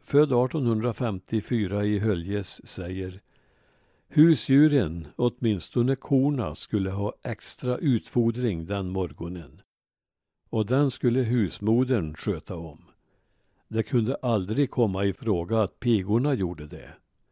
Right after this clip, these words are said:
Husmodern skulle ge korna gott hö och sleke, klappa varje ko och säga:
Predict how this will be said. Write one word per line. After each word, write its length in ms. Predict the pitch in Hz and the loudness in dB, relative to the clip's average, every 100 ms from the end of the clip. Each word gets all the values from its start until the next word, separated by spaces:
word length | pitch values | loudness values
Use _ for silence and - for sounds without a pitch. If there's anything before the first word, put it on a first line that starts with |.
| _ _ _ _ _ _ | _ _ _ _ _ _
Husmodern 840 | - 151 151 - 139 143 143 151 | 2 6 6 4 2 4 4 0
skulle 300 | 143 - 117 | 0 0 2
ge 240 | 110 113 110 | 2 2 0
korna 480 | - 110 110 120 104 | 0 2 2 0 0
gott 340 | 98 143 - | 2 2 2
hö 280 | 117 123 120 | 2 2 2
och 180 | 110 101 | -4 -10
sleke, 680 | - 104 95 67 - 117 78 _ _ _ _ _ | -8 -6 -6 -8 -6 -4 -6 _ _ _ _ _
klappa 480 | - 131 - - 131 | 0 0 0 -2 0
varje 380 | 127 110 104 | 2 0 -2
ko 380 | 113 - 113 95 - | -2 0 0 0 -6
och 160 | - 101 | -6 -6
säga: 560 | - 101 80 92 95 | -2 -4 -2 -6 -8